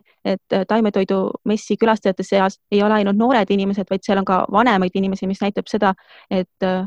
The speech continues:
veganlus ei ole ainult selline noorte inimeste trend, vaid see läheb tõesti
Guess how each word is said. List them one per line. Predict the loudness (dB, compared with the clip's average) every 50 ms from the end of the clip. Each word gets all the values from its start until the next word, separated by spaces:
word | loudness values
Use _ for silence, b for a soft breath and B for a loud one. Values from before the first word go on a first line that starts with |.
| -8 _ -2
veganlus | -2 0 2 2 2 2 2 0 0 0 0
ei | 0 2 2 2
ole | 2 2 2
ainult | 2 2 0 0 -2 -2 -4 -4 -4
selline | -6 -6 -4 -4 -4 -2 -2 -2 0
noorte | 2 2 2 2 2 0 0 2
inimeste | 2 2 2 0 -2 -4 -2 -2 -2 -2
trend, | 0 0 0 2 2 2 2 0
vaid | 0 -2 -2
see | -2 0
läheb | 0 0 0 0
tõesti | 0 0 0 0 -2 -4 -6